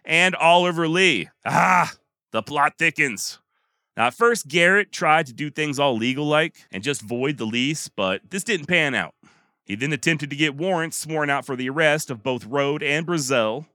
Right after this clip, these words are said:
which sounds kinda weird, but apparently Pat was just trying to get him on a technicality,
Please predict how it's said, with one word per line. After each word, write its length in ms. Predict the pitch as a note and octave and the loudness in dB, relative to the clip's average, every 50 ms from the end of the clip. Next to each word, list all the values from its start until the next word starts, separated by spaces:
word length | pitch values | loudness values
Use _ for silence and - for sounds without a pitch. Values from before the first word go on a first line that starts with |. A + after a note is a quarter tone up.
| _ _ | _ _
which 140 | G2 G2+ - | -10 -8 -6
sounds 320 | - C#3 C3+ B2+ B2+ B2 | -4 -2 0 0 -2 -2
kinda 220 | - D3+ C#3 B2+ C3 | 0 -2 0 0 -2
weird, 440 | C#3+ D#3+ C#3+ A#2+ B2+ C#3+ D3 B2 | -2 0 0 2 0 -2 -4 -6
but 320 | A2 A#2+ A2+ A2 G#2+ A2 - _ _ _ - | -4 -2 0 0 0 -2 -6 _ _ _ -12
apparently 500 | - G#2+ - F#3 F3 D#3 D3+ D3 C#3+ C3+ | -12 -2 0 2 2 4 2 0 -2 -2
Pat 280 | - - C#3 C3+ C3+ | 0 2 2 2 2
was 100 | A#2+ A2 | 0 -4
just 160 | - C3+ B2+ - | -8 -10 -6 -2
trying 180 | D3 C#3 B2 | -2 0 0
to 40 | G#2+ | -2
get 180 | G2+ A#2+ C#3+ B2+ | -2 -2 -2 0
him 120 | B2 B2 | 0 0
on 80 | A#2 G#2 | -2 -4
a 60 | G2 | -4
technicality, 840 | - - C3+ G#2+ A2 - - C#3 C3 B2+ A#2+ G#2+ F#2 D#2 C2+ - | -4 -6 -6 -6 -10 -6 -2 2 2 4 2 2 -2 -6 -10 -14